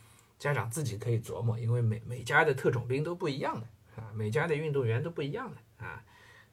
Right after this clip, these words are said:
这更多也，也确实就得大家自己琢磨。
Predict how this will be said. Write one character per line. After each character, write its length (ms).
这 120
更 180
多 120
也， 240
也 160
确 220
实 160
就 180
得 160
大 180
家 140
自 160
己 240
琢 200
磨。 140